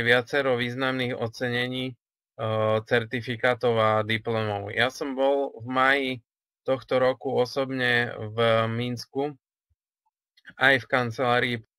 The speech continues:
pána Junického a práve pred jej vstupom, e, má na stene vyvesené všetky tie, e, certifikáty a tie rôzne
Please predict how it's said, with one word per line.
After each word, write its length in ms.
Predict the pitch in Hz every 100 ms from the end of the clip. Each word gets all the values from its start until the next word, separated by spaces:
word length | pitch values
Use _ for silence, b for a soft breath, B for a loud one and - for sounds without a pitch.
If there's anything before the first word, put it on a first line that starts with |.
| _
pána 280 | 123 123 123
Junického 760 | 113 117 113 - 123 120 143 - b b b 123
a 100 | 113
práve 480 | 135 143 131 120
pred 240 | - 127 120
jej 240 | 120 120
vstupom, 640 | 113 - 151 - 120 120
e, 20 | 113 _ _ _ _ _ 113 110 110
má 320 | 113 127 127
na 160 | 123 113
stene 460 | - 135 123 120 110
vyvesené 840 | 110 113 113 - 117 113 107 117
všetky 480 | - 131 113 120 107
tie, 280 | 113 113 110 110
e, 60 | 113 b b _ _ 110 107 107 107
certifikáty 880 | - 110 107 113 120 110 117 113 120 107
a 80 | 104
tie 240 | 113 107
rôzne 480 | 107 113 113 110